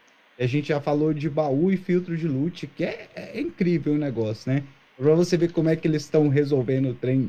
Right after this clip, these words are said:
de verdade. Por exemplo, a gente tem muito reagente, né? E essa parte do reagente dava pra gente elogiar todinha, porque o reagente é assim, não tem escrito lá, "pata do morcego da árvore". Não, tá falando assim, ó, "Mais força, mais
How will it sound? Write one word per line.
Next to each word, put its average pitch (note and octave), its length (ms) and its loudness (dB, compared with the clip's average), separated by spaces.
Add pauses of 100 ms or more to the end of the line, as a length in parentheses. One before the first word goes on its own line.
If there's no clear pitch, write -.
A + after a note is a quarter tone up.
de C3+ 220 -4
verdade. C3 720 -2 (540)
Por C3 100 -2
exemplo, C#3+ 340 2
a C3 40 4
gente C3+ 220 0
tem D#3+ 100 2
muito D3+ 240 0
reagente, A#2 760 -4
né? A#2+ 220 -4 (340)
E C#3+ 60 -2
essa F3 200 -2
parte A3 260 -6
do A3 60 -2
reagente F#3+ 460 0
dava E3+ 160 0
pra E3+ 120 -4
gente F3 180 0
elogiar C3+ 760 -4
todinha, D3+ 500 -2 (120)
porque D3+ 200 -8
o D3+ 60 0
reagente C#3 560 0
é D3 40 0
assim, C3 380 -4 (360)
não A#2+ 80 -14
tem C#3+ 120 4
escrito C#3+ 400 -2
lá, B2 200 0
"pata F#3+ 580 -4
do F3 160 -2
morcego F3 720 0
da E3 180 0
árvore". C3 400 -4
Não, C3 200 0
tá B2+ 120 -8
falando D3+ 200 -2
assim, C#3+ 180 -8
ó, C3 80 -2
"Mais F3+ 300 -2
força, D#3+ 440 0
mais E3+ 480 -2